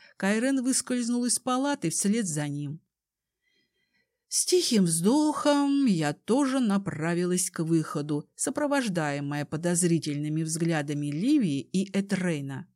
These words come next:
Отец был бы разочарован, если бы узнал о моей полной неспособности к конспирации. Но его, к счастью, поблизости не было. "У меня есть идея, где мы сможем встретиться и поговорить",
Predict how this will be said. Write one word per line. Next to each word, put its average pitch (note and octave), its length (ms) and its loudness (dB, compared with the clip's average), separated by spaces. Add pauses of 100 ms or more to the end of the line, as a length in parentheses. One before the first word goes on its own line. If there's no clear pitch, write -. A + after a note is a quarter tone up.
(440)
Отец C4 500 0
был G#3 300 2
бы G3 100 2
разочарован, D#3+ 840 -2 (220)
если E3+ 320 0
бы D#3 120 -4
узнал E3+ 400 0
о F#3 40 -2
моей D#3+ 260 -2
полной F3+ 460 0
неспособности E3+ 920 -2
к - 60 -6
конспирации. D#3+ 960 -2 (480)
Но F3 320 0
его, E3 340 -2
к - 60 -14
счастью, - 540 -4
поблизости D#3+ 840 -4
не C#4 280 -2
было. C3+ 320 -6 (680)
"У G3 160 0
меня B3 480 2
есть A3 560 0
идея, G3+ 760 2 (360)
где G3 440 2
мы G3 120 4
сможем G3+ 680 2
встретиться G#3 760 0
и - 160 -4
поговорить", B3 880 -2